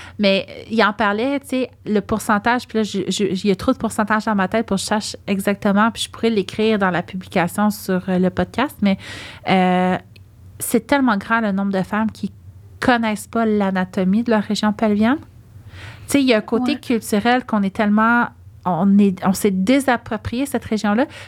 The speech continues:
Speaker 1: Puis je pense qu'il y a un
Speaker 2: Ouais.
Speaker 1: gros côté d'enseignement qu'on doit connaître. C'est quoi qui se passe à l'intérieur de nos jambes
Speaker 2: Ouais.
Speaker 1: pour que l'accouchement se passe bien?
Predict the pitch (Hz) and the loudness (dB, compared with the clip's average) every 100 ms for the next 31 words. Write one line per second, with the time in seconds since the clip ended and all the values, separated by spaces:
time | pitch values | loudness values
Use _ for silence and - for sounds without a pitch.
0 | - 226 - 269 285 - 214 247 262 269 | -8 -4 0 2 0 2 0 2 0 0
1 | 220 - 240 208 220 226 226 208 214 233 | -4 0 0 2 0 0 2 2 2 2
2 | 220 202 196 - - 208 202 208 220 - | 0 2 0 -4 -2 0 2 0 -4 -4
3 | 202 - 247 349 - - - 240 277 - | -4 0 0 0 -4 -8 -2 0 0 -2
4 | 196 190 202 196 202 226 214 196 185 196 | -2 -2 -4 -2 0 0 0 0 2 2
5 | 233 269 - 269 262 254 - - 277 285 | 2 0 -2 0 0 -4 -8 2 4 2
6 | - 233 220 214 202 190 - 247 330 311 | 0 -2 0 0 -2 -6 0 0 0 -2
7 | - - 208 190 185 190 220 | -2 0 0 0 -2 0 0